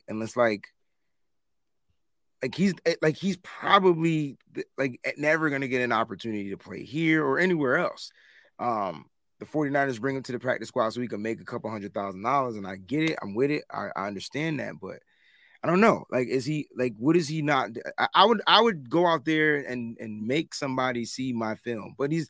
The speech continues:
if he's unable to put film <laughs> together because he's not getting any, any burn, unfortunately. Did he even get any snaps yesterday?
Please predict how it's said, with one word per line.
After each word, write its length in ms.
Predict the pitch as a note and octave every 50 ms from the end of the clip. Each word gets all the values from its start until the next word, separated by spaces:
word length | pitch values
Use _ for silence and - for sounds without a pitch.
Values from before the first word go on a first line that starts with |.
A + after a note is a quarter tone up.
| - - - - -
if 80 | C3+ C3
he's 160 | F#3+ E3 - -
unable 460 | F3 F#3 F#3+ - - F#3+ F#3+ F3 E3+ D3+
to 60 | D#3
put 300 | - _ - - F#3+ -
film 300 | - - - F3 F3+ G3+ -
<laughs> 0 |
together 840 | - - C#3 A2+ - - G3+ G#3 G3+ D#3 A#2+ C#3+ C3 C3 C3 A#2 _ _ _ _ _ _ _ _ _ _ _ _ _ _ _ _ _ -
because 260 | B2+ C3 - - E3+ C3+
he's 160 | D3 E3+ D#3+ C#3
not 180 | E3 C#3+ C3+ A2+
getting 300 | - D#3+ D3+ D3+ D3 D3
any, 320 | D3 C3+ B2+ B2 A#2 G#2+ - _ _ -
any 220 | D3 C#3+ C3 A#2
burn, 640 | G#2 F#2 - C#3 F3+ G3+ F#3+ F3 D#3 C#3 C3+ A#2+ A2+ -
unfortunately. 760 | - B2+ A2+ - - C#3 C3+ - - A#2 A#2 A2+ A#2 A#2+ A#2+
Did 140 | C3 D#3+ A#3
he 80 | G4 A4
even 120 | G#4 E4 F3
get 140 | C3+ D3+ -
any 140 | - C3+ A#2+
snaps 720 | G#2 - - - A2+ A2 B2 E3+ F3+ - - - - - - _ _ _ _ _ _ _ _ -
yesterday? 640 | - C#3 D#3 D#3+ - - F3 E3 E3 E3 E3+ F3 -